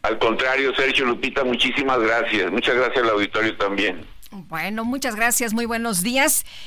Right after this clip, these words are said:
Speaker 2: Y el aspirante a la alcaldía de Iguala, Guerrero, por el Partido Verde, Eric Catalán Rendón,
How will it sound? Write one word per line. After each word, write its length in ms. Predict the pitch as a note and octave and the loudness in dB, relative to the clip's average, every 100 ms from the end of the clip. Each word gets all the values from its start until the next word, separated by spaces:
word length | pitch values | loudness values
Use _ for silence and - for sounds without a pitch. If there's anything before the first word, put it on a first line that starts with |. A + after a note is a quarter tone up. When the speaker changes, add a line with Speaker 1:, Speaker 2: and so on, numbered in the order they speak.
| - | -2
Speaker 2:
Y 420 | C4 C4+ C4 B3+ | 2 4 4 4
el 200 | B3+ B3+ | 2 2
aspirante 500 | A#3 - C#4 E4+ F4+ | 0 0 0 0 2
a 40 | D#4 | 2
la 80 | |
alcaldía 320 | B3+ A#3+ B3+ D4+ | 2 0 2 2
de 80 | |
Iguala, 520 | C4+ G#3+ A#3 B3+ B3+ F#3+ | 2 2 2 2 0 0
Guerrero, 520 | F#3+ G3 A3 C#4 C4+ | -2 0 2 0 0
por 180 | G3 F3+ | 0 0
el 140 | F3+ | 0
Partido 360 | F#3 F3+ B3 G3+ | 0 0 0 2
Verde, 320 | G3 G#3 A#3+ | 2 2 2
Eric 240 | A3 B3 | 2 0
Catalán 460 | - F#3+ F#3+ G3+ A#3 | 0 0 2 2 2
Rendón, 500 | A#3 G3+ G#3+ A#3+ | 4 4 6 6